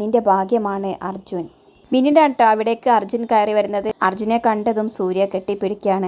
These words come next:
"ഹാപ്പി അല്ലേ?" എന്നൊക്കെ അർജുൻ ചോദിക്കുകയാണ്. "ഒരുപാട് സന്തോഷമുണ്ട് അർജുൻ, അതും നിന്റെ വാതിലൂടെ ഞാൻ രക്ഷപ്പെട്ടത്." ഇങ്ങനെ സൂര്യ പറയുമ്പോൾ അർജുൻ ചോദിക്കുകയാണ്, "അപ്പൊ അതിന് ഞാൻ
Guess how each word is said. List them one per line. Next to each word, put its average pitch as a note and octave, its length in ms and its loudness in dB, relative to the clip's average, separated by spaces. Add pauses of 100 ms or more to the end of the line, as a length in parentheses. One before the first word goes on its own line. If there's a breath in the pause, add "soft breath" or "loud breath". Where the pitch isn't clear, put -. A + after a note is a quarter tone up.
"ഹാപ്പി F#3 340 0
അല്ലേ?" G3+ 240 2
എന്നൊക്കെ G3 240 -2
അർജുൻ G3 260 -4
ചോദിക്കുകയാണ്. F#3 580 -4 (260)
"ഒരുപാട് C4 440 4
സന്തോഷമുണ്ട് G#3 680 -4
അർജുൻ, F#3+ 360 -8 (240)
അതും A3+ 240 2
നിന്റെ A3 280 2
വാതിലൂടെ G3+ 500 0
ഞാൻ G3 180 -2
രക്ഷപ്പെട്ടത്." G3 560 -10 (300)
ഇങ്ങനെ A3 260 0
സൂര്യ A#3+ 260 4
പറയുമ്പോൾ A#3 300 2
അർജുൻ A#3 220 -4
ചോദിക്കുകയാണ്, A3+ 520 -2
"അപ്പൊ G3+ 220 -4
അതിന് G#3 240 -4
ഞാൻ B3 100 -6